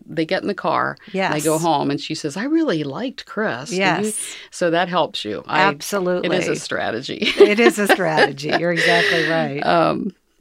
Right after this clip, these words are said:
Speaker 1: but, um, we discussed, uh, vulnerability.
Speaker 2: Yes.
Speaker 1: And how you use that in your career. And vulnerability is, in our early careers, it, it wasn't like the Brené Brown era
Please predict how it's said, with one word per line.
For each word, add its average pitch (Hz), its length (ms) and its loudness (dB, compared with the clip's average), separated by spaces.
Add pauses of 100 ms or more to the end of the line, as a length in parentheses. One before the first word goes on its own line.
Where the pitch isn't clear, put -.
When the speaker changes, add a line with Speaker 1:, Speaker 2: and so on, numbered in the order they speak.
Speaker 1:
but, 170 480 -4
um, 147 360 -2 (200)
we 196 160 -2
discussed, - 680 -4 (100)
uh, 151 240 -6
vulnerability. 151 920 -2 (280)
Speaker 2:
Yes. - 580 -4
Speaker 1:
And 160 180 2
how 156 680 -2 (340)
you 170 480 -6
use 147 440 -2
that 143 200 -2
in 143 120 -2
your 135 160 -4
career. 143 760 -6
And 147 240 -4
vulnerability 165 800 -2
is, 147 340 -10
in 151 160 -6
our 147 260 -4
early 160 300 0
careers, 139 760 -6 (760)
it, 170 180 -2
it 170 100 0
wasn't 185 360 0
like 160 200 -2
the 147 80 -6
Brené 143 520 -4
Brown 139 400 -4
era 120 480 -10